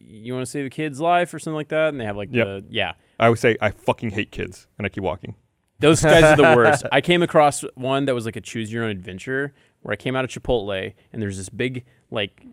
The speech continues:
Speaker 1: fountain seat thing in the middle, and it cross-, you go into two paths. You go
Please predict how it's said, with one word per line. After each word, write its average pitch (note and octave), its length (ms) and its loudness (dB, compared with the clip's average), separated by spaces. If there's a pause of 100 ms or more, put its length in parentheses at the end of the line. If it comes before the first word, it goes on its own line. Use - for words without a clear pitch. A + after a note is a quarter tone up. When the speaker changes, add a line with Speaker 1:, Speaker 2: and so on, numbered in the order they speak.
(120)
Speaker 1:
fountain A#2+ 680 -4
seat - 420 -8
thing G#2+ 320 -6
in A2 120 -6
the G#2+ 60 -4
middle, G#2+ 460 0 (240)
and A2+ 140 -6
it G#2+ 100 -6 (240)
cross-, D3+ 400 6
you B2 240 -6
go B2+ 200 4
into A2+ 120 -4
two C#3+ 220 0
paths. G2+ 400 -2
You G#2 100 -10
go G#2+ 320 -2